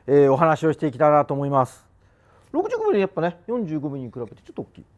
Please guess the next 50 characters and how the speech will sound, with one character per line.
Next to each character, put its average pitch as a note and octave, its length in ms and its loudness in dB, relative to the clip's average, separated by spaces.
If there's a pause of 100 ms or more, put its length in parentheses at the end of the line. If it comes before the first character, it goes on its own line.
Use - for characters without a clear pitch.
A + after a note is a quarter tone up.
(520)
え C3+ 60 -4
ー、 A#2 1000 -2
四 D3 160 -2
十 B2 100 -8
五 C3 120 -6
ミ C3 120 -6
リ。 G#2 140 -16 (2000)
ま A#2 180 -8
あ、 - 20 -6 (1500)
こ - 100 -16
ん - 20 -14
な A2 80 -12
感 F#2+ 180 -14
じ F2 60 -18
で - 60 -20
す - 60 -20
よ - 100 -20
ね。 D3+ 120 -16 (380)
こ - 80 -18
ん - 20 -16
な G#2 60 -16
感 - 180 -20
じ。 - 80 -20 (120)
ち - 60 -16
ょ-、 - 40 -16 (180)
ち - 80 -10
ょ - 40 -6
っ - 20 -20
と - 120 -12
大 - 20 -16
き - 140 -20
い - 20 -20
で - 80 -20
す - 20 -20
よ - 100 -16
ね。 F3+ 140 -10 (220)
は - 120 -14
い。 - 60 -20 (160)
ま F#4 80 2
あ、 - 140 0 (480)
当 F#3 80 -4
た F#3 80 2
り D#3 80 -2
前 C3 160 0
で A2 100 -8
す - 80 -20
け - 80 -20
ど F2 100 -20
ね。 C#3 80 -20 (520)
え D3 40 0